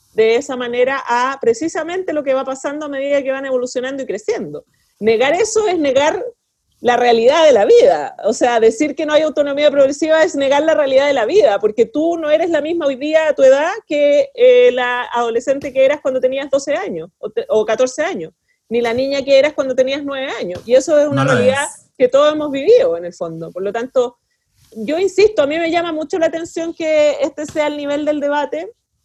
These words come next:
Speaker 1: eh, paupérrimo, por cierto,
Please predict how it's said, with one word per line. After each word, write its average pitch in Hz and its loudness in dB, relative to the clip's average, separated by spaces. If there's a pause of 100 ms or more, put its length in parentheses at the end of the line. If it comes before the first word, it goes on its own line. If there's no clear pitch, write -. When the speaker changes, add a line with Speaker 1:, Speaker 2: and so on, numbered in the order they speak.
(560)
Speaker 1:
eh, 170 -2 (480)
paupérrimo, 233 2
por 220 -4
cierto, 247 -4